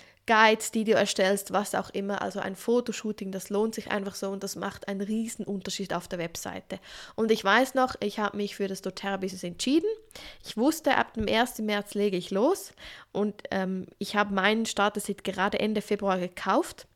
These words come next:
Und ich habe gleich Anfangs März habe ich einen Fotoshooting-Termin vereinbart. Ich ging da so in ein, ein, ein Fotostudio, habe meine Öle mitgenommen und ganz viel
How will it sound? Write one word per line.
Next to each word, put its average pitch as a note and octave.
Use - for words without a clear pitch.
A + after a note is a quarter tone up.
Und G#3+
ich -
habe G3+
gleich G#3+
Anfangs A3+
März G3+
habe G3+
ich -
einen G3
Fotoshooting-Termin G#3
vereinbart. A#3
Ich -
ging G#3+
da F#3+
so F#3+
in F3+
ein, -
ein, F#3
ein -
Fotostudio, C4
habe F#3+
meine F#3+
Öle B3
mitgenommen A3
und F#3
ganz F#3+
viel F#3+